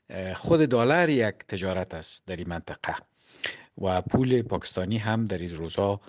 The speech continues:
اه، قیمتش پایین تر رفته. مسئلهٔ دلار یک بحث جداگانه است، اما پاکستانی ها، بله، برای زغال سنگ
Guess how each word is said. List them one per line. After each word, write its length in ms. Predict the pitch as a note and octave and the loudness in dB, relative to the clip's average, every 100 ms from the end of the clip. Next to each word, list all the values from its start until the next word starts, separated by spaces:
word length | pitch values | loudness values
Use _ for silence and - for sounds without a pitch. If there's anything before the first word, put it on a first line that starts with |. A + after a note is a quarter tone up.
| - _ - | -20 _ -16
اه، 180 | A2+ G#2+ - | -12 -10 -8
قیمتش 380 | F2+ F2+ - | -4 -4 -4
پایین 240 | - E2+ D#2+ | -2 -4 -2
تر 200 | - E2+ | 0 0
رفته. 400 | - - - - - _ - - - | -2 -10 -12 -16 -18 _ -20 -20 -12
مسئلهٔ 580 | F2+ G2+ G2 A2+ C3 C#3+ | -4 -2 0 2 4 4
دلار 400 | C3 C3 D#3+ D#3 | 4 6 6 6
یک 200 | C#3 A2+ | 4 2
بحث 560 | G#2+ G#2 F#2+ A#2 A#2 | -2 -2 0 0 0
جداگانه 580 | A2+ G#2+ F#2+ F#2 F#2+ G#2 | -4 -2 -2 -2 0 0
است، 280 | F2+ D2+ - | 0 -2 -2
اما 280 | A2+ C#3+ D3+ | 2 2 2
پاکستانی 560 | - A2 - G#2 G#2 | 0 -2 -4 -2 0
ها، 200 | A2+ C3+ | 0 0
بله، 460 | B2+ D3+ G2+ D#2+ D#2 | 4 2 2 -2 -8
برای 380 | F2+ F2+ F2 E2 | -10 -6 -6 -6
زغال 380 | F2+ F2 F2+ | -8 -4 -4
سنگ 460 | F2 - C#3 C#3 | -2 2 2 2